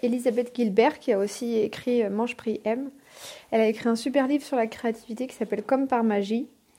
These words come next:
Et, euh, et il y a un petit passage qui s'appelle Le mieux est l'ennemi du bien.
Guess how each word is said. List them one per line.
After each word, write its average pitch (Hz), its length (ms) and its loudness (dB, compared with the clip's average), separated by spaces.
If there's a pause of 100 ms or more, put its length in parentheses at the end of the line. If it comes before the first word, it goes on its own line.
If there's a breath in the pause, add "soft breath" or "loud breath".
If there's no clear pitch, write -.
(440 soft breath)
Et, 202 360 2
euh, 190 680 0
et 208 80 -2
il 202 60 0
y 196 60 -2
a 185 60 -2
un 196 60 0
petit 269 200 -4
passage 262 680 4 (260)
qui - 120 -20
s'appelle 220 560 -2
Le 208 180 0
mieux 220 360 2
est 208 80 2
l'ennemi 208 340 2
du 220 120 -6
bien. 190 240 -6